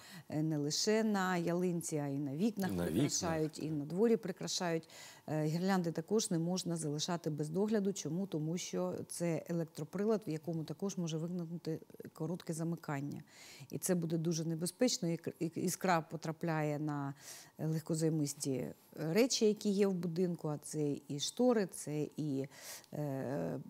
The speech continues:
Speaker 1: поли, це можуть бути і ковдри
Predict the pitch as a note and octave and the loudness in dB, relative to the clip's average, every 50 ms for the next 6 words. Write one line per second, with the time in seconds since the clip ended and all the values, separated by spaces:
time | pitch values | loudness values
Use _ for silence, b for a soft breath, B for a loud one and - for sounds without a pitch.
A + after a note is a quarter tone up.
0 | - _ _ _ - F3 E3 F3 G#3+ B3+ C4 B3 A#3+ B3 B B B B B B | -14 _ _ _ 2 2 4 6 6 6 6 6 4 2 B B B B B B
1 | B - - D#3+ E3+ E3 - - F3 D#3+ D#3+ D#3 D3 D3 D#3 D#3+ D3+ D#3 D#3 - | B -6 -4 -2 -2 -2 0 0 0 0 0 0 -2 -2 -4 -4 -4 -4 -6 -4
2 | - D3+ C#3+ D3+ D#3+ D#3 - - A#3 B3 B3 G3+ F#3+ F3+ F#3+ G3 F#3+ F3 E3+ E3 | -2 -2 0 0 -2 -2 0 4 6 6 6 6 4 4 4 4 4 4 2 2